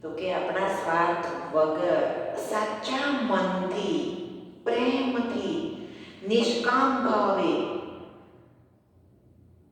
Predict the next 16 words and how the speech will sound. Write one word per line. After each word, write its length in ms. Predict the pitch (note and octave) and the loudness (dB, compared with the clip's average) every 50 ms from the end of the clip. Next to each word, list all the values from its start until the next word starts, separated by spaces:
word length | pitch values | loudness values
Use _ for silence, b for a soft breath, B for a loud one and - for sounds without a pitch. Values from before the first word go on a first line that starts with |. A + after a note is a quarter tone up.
| - - - - - - - - - - - - - - - - | -20 -20 -20 -20 -20 -20 -20 -20 -20 -20 -20 -20 -20 -20 -16 -12
આપણે 400 | - - - - - A#3 B3+ C4 | -10 -8 -6 -4 -2 0 0 2
જો 580 | B3+ C4 - - - F3+ C3+ C3+ - - - - | 2 2 0 0 -2 -2 -2 -2 -2 -2 -4 -2
નિસ્વાર્થ 840 | G3 G#3+ G#3+ A3 A3 G#3+ - A3 A#3 A#3 B3 B3+ B3+ B3 B3+ B3 B3 | 0 0 0 2 0 0 0 0 0 2 4 4 4 4 2 2 2
ને 60 | A#3 | 2
નિષ્કામ 640 | A#3 A3+ G#3 G#3+ G#3 G#3+ A3+ - A#3 A#3+ A#3 A#3 A#3 | 2 0 0 0 -2 -4 -4 -2 -2 -2 0 0 -2
ભાવે 320 | A#3 A3+ A3 A3 G#3+ G#3+ G3+ | -2 -2 -2 0 2 2 2
આપણે 280 | G#3 G#3 G#3 G#3 G#3 | 2 2 0 -2 -2
ઈશ્વરની 1000 | G#3 G#3 G#3 G#3 G#3 - - - - - G3 G3 G3 G3 G3 G3 G3 F#3+ F3 F3 E3+ | -2 -2 -4 -4 -6 -6 -6 -6 -6 -4 -2 -2 0 -2 -2 -2 -2 -2 -2 -2 -2
ભક્તિ 640 | F3 E3+ E3+ E3+ E3+ E3+ - G3 G3 F#3+ F#3 - | -2 -2 -2 -2 -4 -4 -2 -2 0 0 0 -2
કરીએ 540 | - E3 D#3+ E3 F#3 G3+ G#3+ A3 A3+ A3 A3 | 0 0 0 0 2 2 2 2 2 0 0
છીએ, 340 | - A#3+ B3 C4 B3+ B3+ B3 | -2 -2 0 2 4 4 4
તો 80 | A#3 A3+ | 4 2
એમાં 420 | - A3 A3 A3+ A3+ A#3+ A#3+ A#3+ | 2 2 2 2 2 0 0 0
આપણી 340 | A#3 A#3 A3+ A3 A3 G#3+ F#3+ | 0 0 -2 -2 -2 -2 -2
જીત 680 | - E3+ E3 E3 D#3+ E3 E3+ F3 E3+ - E3+ D#3+ - - | -4 -4 -4 -2 0 2 2 4 2 2 2 0 -2 -4
છે. 160 | - - | -4 -6